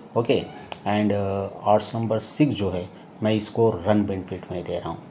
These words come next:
तो top two horses four and six second race।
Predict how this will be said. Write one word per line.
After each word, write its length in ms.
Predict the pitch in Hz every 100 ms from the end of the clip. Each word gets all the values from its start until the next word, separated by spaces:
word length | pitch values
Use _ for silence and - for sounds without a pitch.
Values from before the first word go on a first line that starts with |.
| - -
तो 360 | 101 95 98 -
top 240 | 101 98 -
two 100 | 110
horses 380 | 98 95 117 117
four 260 | - 104 101 98
and 180 | 113 - - - -
six 300 | - 135 - - - -
second 420 | - - 95 90
race। 240 | 85 -